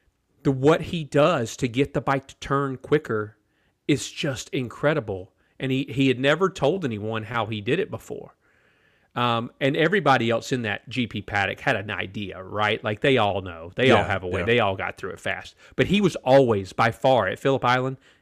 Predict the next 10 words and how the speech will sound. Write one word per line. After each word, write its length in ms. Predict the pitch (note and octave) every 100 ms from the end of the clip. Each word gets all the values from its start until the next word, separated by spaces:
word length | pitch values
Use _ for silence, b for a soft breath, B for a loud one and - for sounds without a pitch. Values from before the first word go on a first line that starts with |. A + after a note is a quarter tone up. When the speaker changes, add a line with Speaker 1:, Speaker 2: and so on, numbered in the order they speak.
| -
Speaker 1:
no 200 | D3 G3
one 180 | G3 C#3+
could 200 | B2+ -
touch 300 | A#2+ A2 -
Casey 340 | A2+ G#2 G#2
Stoner 500 | - G#2+ G2+ F#2 - _ _
for, 200 | A2 G2 -
in 140 | A2+
large 240 | G2+ G2 -
part. 200 | -